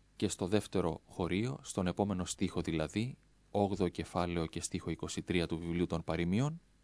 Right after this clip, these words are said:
όπου η σοφία λέγει "Πρώτου αιώνος εθεμελίωσέ με", δεν αναφέρεται και αυτό το χωρίο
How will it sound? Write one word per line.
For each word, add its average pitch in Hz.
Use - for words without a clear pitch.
όπου 120
η 110
σοφία 101
λέγει 95
"Πρώτου 113
αιώνος 87
εθεμελίωσέ 90
με", 143
δεν 127
αναφέρεται 95
και 101
αυτό 92
το -
χωρίο 90